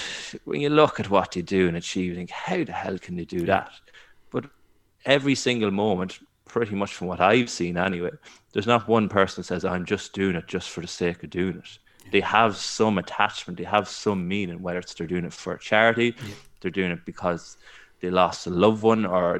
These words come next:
Speaker 1: they need to get someone some help. There's some powerful meaning, and especially in the G A A, we noticed that there was, I think it was, um, the Do It For Dan charity that was in the first lockdown. Suddenly all these G A A clubs were doing these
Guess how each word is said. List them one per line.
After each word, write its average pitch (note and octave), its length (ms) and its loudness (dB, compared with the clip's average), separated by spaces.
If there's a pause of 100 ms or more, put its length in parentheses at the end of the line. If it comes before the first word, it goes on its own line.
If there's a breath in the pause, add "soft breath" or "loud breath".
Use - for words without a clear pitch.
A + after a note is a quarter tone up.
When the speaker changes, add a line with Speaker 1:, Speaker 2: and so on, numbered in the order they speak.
Speaker 1:
they F#2 80 -2 (100)
need F#2 140 -4
to F2 160 -10
get - 240 -6
someone E2+ 320 -4 (140)
some E2 100 -12 (140)
help. A#2 180 4 (400 loud breath)
There's G2 200 -4 (140)
some A#2+ 220 0
powerful F#2+ 520 0 (140)
meaning, F2+ 300 -4
and F2+ 200 -8 (560 loud breath)
especially G#2+ 500 0
in F#2 60 -2
the F2+ 80 -2 (100)
G - 20 -6 (140)
A G2+ 360 8
A, G2+ 120 8
we F#2+ 60 4 (160)
noticed F#2 320 -2
that G#2 300 4
there F#2 220 -4
was, F#2+ 100 0 (120)
I - 40 -4
think F#2 140 -6
it F2+ 120 -2
was, - 200 -8 (300)
um, E2+ 520 -2 (840)
the F#2+ 80 -4
Do G#2+ 260 4
It F#2+ 60 2
For F#2+ 160 -2
Dan F#2+ 440 4
charity F2+ 400 4
that F2 180 2
was F2+ 140 0
in F2 100 -2
the F2 80 -2 (160)
first G#2 300 4
lockdown. F2+ 560 0
Suddenly G#2 360 0
all F#2+ 160 4
these F2+ 220 -2 (120)
G G2 260 2
A G2+ 120 6
A G#2 40 4
clubs F2 360 -4
were F#2 140 -2
doing F#2 120 0
these F#2 180 -2